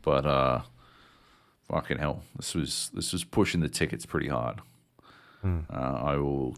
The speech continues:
Speaker 2: What do you gotta
Speaker 1: continue
Speaker 2: see to, for them to push? You wanna see that? Uh, you wanna see some space Eskies? Is that what you want?
Speaker 1: Uh, that's it. Need the space Eskies.
Speaker 2: <laughs>
Speaker 1: Need the space Eskies. Um, yeah, uh, nah, man. Uh, I, uh,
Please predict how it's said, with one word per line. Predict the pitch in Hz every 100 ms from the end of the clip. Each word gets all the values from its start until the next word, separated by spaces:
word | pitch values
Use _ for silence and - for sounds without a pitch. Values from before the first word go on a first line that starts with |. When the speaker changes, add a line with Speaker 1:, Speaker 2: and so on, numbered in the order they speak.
| -
Speaker 2:
What | 117
do | 120
you |
gotta | 113 101
Speaker 1:
continue | - 98
Speaker 2:
see | 92
to, | 87
for | -
them | 98 90 92
to | - 104
push? | - 104 -
You | 107 101 98
wanna | 98 95
see | 104 98
that? | 95 90 101
Uh, | 92 90 - - - - - - - - -
you | 107 98 104
wanna | 98
see | - 101
some | - 90
space | - 104 104 117
Eskies? | 107 - 120
Is | 95
that | 101 113
what |
you | 104
want? | 107 135 - - - - -
Speaker 1:
Uh, | - - -
that's | 71 -
it. | 65 - - -
Need | 78 62
the |
space | - - 60
Eskies. | - - - - - 151 - - - -
Speaker 2:
<laughs> | - - - 98
Speaker 1:
Need | 107
the | 98
space | - 82 82 78
Eskies. | 67 - 69 - -
Um, | 104 104 107 104 107 - - - - - - - -
yeah, | - 71 - -
uh, | 76 73
nah, | 80 67
man. | 55 64 - -
Uh, | 80 82 82 85 82 82
I, | 85 87 85
uh, | 85 82 82 80